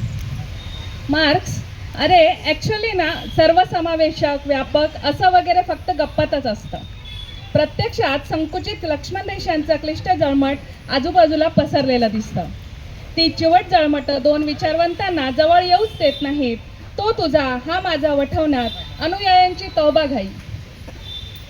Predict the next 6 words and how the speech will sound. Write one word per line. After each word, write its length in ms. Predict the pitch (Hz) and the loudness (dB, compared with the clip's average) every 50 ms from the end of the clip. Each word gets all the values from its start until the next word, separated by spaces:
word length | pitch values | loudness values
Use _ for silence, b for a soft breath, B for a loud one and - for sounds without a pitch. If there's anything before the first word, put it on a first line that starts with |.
| - - - - - | -14 -14 -12 -8 -4
लाल 280 | 285 302 302 349 - | -2 0 0 0 -2
घेतला 380 | 349 415 370 311 - 359 392 403 | -2 -2 -4 -4 -2 -2 -2 -2
तर 160 | 392 415 370 | 0 -2 -2
डाव्याचा 440 | 320 330 311 311 349 359 349 370 359 359 - | 0 0 2 4 4 4 4 2 0 0 -2
शिक्का, 460 | 359 320 - - 415 359 294 277 262 | -8 -10 -8 -6 -4 -4 -2 -2 0
निळ्यात 360 | 277 302 311 311 330 349 381 | 2 4 4 6 4 4 2